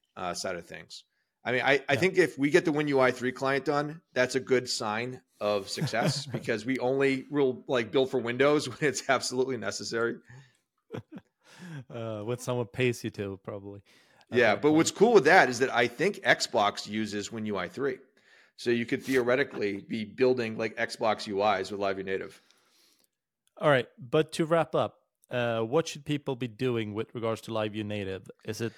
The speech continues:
Speaker 2: time for them to try zero point three and, uh,
Speaker 1: Uh,
Speaker 2: let you
Speaker 1: so there's
Speaker 2: have
Speaker 1: no,
Speaker 2: all the
Speaker 1: yeah,
Speaker 2: bugs,
Speaker 1: there's
Speaker 2: bug
Speaker 1: no
Speaker 2: reports?
Speaker 1: documentation and tutorials are not done for, uh, zero point three. That's, like, my blocker for going to, uh, for w-,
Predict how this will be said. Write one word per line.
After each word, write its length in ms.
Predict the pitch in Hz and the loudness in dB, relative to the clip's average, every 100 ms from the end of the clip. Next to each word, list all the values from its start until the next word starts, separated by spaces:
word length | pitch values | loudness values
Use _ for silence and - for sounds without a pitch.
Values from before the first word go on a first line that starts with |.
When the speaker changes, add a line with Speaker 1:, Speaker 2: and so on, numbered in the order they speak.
| - | -14
Speaker 2:
time 380 | - 123 117 117 | -4 -2 -2 -4
for 180 | - 117 | -4 -2
them 180 | 113 110 | -2 -4
to 100 | 117 | -6
try 560 | - 117 107 107 104 | -4 0 2 2 2
zero 260 | 104 104 104 | -2 -4 -6
point 260 | - 107 104 | -8 -12 -10
three 340 | 110 110 101 | -6 -4 -4
and, 280 | 95 92 98 | -6 -8 -4
uh, 20 | |
Speaker 1:
Uh, 280 | 123 135 131 | 4 6 6
Speaker 2:
let 200 | 107 - | 0 -8
you 260 | 107 98 98 | -6 -4 -2
Speaker 1:
so 140 | 135 | 4
there's 140 | 175 160 | 6 6
Speaker 2:
have 80 | |
Speaker 1:
no, 120 | 170 202 | 8 10
Speaker 2:
all 140 | 196 | 8
the 100 | 107 | 6
Speaker 1:
yeah, 140 | - | 4
Speaker 2:
bugs, 140 | 147 120 | 4 4
Speaker 1:
there's 200 | 151 127 | 0 2
Speaker 2:
bug 120 | 120 | 2
Speaker 1:
no 180 | 156 175 | 4 4
Speaker 2:
reports? 460 | 170 104 - - _ - _ - | 4 0 -10 -20 _ -20 _ -2
Speaker 1:
documentation 680 | 160 165 190 175 175 165 165 | 2 4 2 2 2 2 -4
and 140 | 139 | -6
tutorials 420 | 143 135 131 131 | 0 2 2 0
are 60 | - | -4
not 200 | 127 117 | -4 -2
done 180 | 123 110 | -4 -6
for, 320 | 107 117 107 - - | -6 -6 -6 -10 -4
uh, 300 | 104 98 98 | 0 2 2
zero 160 | 107 | -2
point 220 | 120 107 107 | -4 -4 -6
three. 260 | 107 98 | -4 -4
That's, 480 | 95 127 - - - | 0 -2 -2 -10 -4
like, 220 | 131 - | -4 -4
my 160 | 131 110 | -8 -6
blocker 440 | 110 110 110 123 | 0 2 2 0
for 160 | 120 123 | -2 -6
going 340 | 107 110 107 | -6 -4 -4
to, 580 | 104 113 110 104 104 98 - _ _ - | -6 -8 -4 -4 -4 -6 -14 _ _ -6
uh, 340 | 98 95 95 90 - _ _ _ _ _ _ _ | -2 0 -2 -4 -14 _ _ _ _ _ _ _
for 140 | - 113 | -12 -10
w-, 160 | 113 | -10